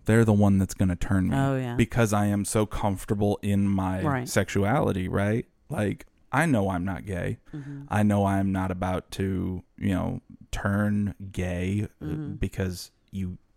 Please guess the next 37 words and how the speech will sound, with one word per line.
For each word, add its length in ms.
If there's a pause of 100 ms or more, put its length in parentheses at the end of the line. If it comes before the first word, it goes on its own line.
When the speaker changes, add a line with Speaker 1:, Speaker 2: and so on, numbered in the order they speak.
Speaker 2:
Don't. 480
Speaker 1:
can't, 400
Speaker 2:
<laughs> 0
Speaker 1:
right? 420
But 420 (1080)
that 240
doesn't 260
stop 380
some 240
Speaker 2:
You 80
can 140
turn 260
curious. 680
Speaker 1:
that 160
Speaker 2:
That's 20
Speaker 1:
doesn't 200
Speaker 2:
for 100
Speaker 1:
stop 160
Speaker 2:
sure. 80
Speaker 1:
some 160
guys. 440 (340)
Did 160
I 120
kiss 260
that 220
guy 220
on 160
the 80
neck? 400 (180)
Yeah. 640
Speaker 2:
Yeah. 140
Speaker 1:
Was 160
it 80
a 80
joke? 680 (360)
Speaker 2:
Yeah. 260
Speaker 1:
Yes. 360